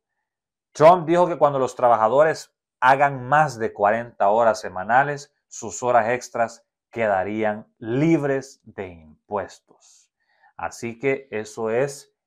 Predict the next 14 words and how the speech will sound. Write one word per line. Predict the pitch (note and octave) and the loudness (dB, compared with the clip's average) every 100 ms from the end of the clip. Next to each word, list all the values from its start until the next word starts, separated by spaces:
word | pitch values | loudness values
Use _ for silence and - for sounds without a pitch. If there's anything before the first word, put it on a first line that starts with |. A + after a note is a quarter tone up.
| - | -16
el | G2+ F2+ | -12 -10
anuncio, | E2+ B2+ D3 C#3 - E3 F3 - _ - | -8 -6 -6 -8 -10 -8 -10 -12 _ -10
el | A#2+ G#2 G2 G2+ | -6 -6 -6 -4
gran | B2+ D3 D#3+ | 0 2 0
anuncio, | D3 C3 D3 E3+ E3+ F3 F3+ F3+ _ | -4 -6 -6 -8 -8 -6 -6 -8 _
la | B2+ A#2+ A2 | -2 2 2
gran | A2 A#2 C3+ E3 F#3 G3 F#3 | 2 -2 4 4 4 2 -2
novedad | D3+ B2+ B2 D3+ E3+ G3 G#3+ G#3+ _ _ _ _ _ _ _ | -4 -2 -2 -2 -2 -4 -8 _ _ _ _ _ _ _ _
que | G#2 G2 | -6 0
ha | G#2+ A#2 | 2 2
venido | G2+ G2+ A#2+ A#2 A2+ A2 _ _ _ - | 0 -8 -10 -8 -10 -12 _ _ _ -20
a | G#2 | -18
compartir | F#2+ F2+ - - - _ G2+ G2 G2+ _ _ _ _ _ | -16 -18 -18 -18 -18 _ -18 -16 -18 _ _ _ _ _
Donald | A#2+ G#2+ F2+ E2+ E2 E2 | -16 -14 -14 -14 -18 -20